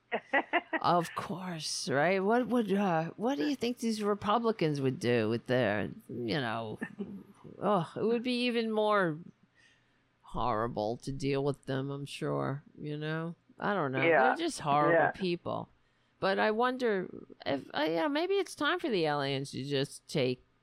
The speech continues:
Speaker 2: take control. You know,
Speaker 1: Well,
Speaker 2: just be like,
Speaker 1: obviously
Speaker 2: "Enough.
Speaker 1: it is.
Speaker 2: Look, look what you did.
Speaker 1: Yeah.
Speaker 2: Look at this Trump
Speaker 1: Yeah.
Speaker 2: character. Look
Speaker 1: But
Speaker 2: at
Speaker 1: why
Speaker 2: this."
Speaker 1: are they crashing? Why are they crashing? That's the
Speaker 2: Mm,
Speaker 1: question.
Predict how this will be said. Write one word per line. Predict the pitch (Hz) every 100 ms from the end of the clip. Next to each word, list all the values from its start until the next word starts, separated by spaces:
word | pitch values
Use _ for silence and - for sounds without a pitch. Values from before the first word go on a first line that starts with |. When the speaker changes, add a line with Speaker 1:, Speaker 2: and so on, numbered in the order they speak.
| -
Speaker 2:
take | 165 147 -
control. | 127 127 107 107 123 90 - _ - -
You | 123
know, | 123
Speaker 1:
Well, | 240 403 226
Speaker 2:
just | - -
be |
like, | 143 214 247
Speaker 1:
obviously | 175 -
Speaker 2:
"Enough. | 160 135 113
Speaker 1:
it | 165
is. | 214 196 131
Speaker 2:
Look, | 165 - -
look | 117 175 185
what | 180 190 -
you | 180
did. | 156 143 160
Speaker 1:
Yeah. | 151 139 - - _ -
Speaker 2:
Look | 180 185
at | -
this | 170 165 -
Trump | - 165 156 - -
Speaker 1:
Yeah. | 185 196 147 - - _ _ _ _ _ -
Speaker 2:
character. | - 156 139 131 - - 110 139 -
Look | 165 180
Speaker 1:
But | 208
Speaker 2:
at | 196
Speaker 1:
why | 247 392
Speaker 2:
this." | 415
Speaker 1:
are | 285
they | 214
crashing? | - 285 349 320 - 196 156
Why | 175 226 262
are |
they | 214
crashing? | 190 - 226 254 262 175 156
That's | 185 214
the | 220
Speaker 2:
Mm, | 214
Speaker 1:
question. | 180 131 127 143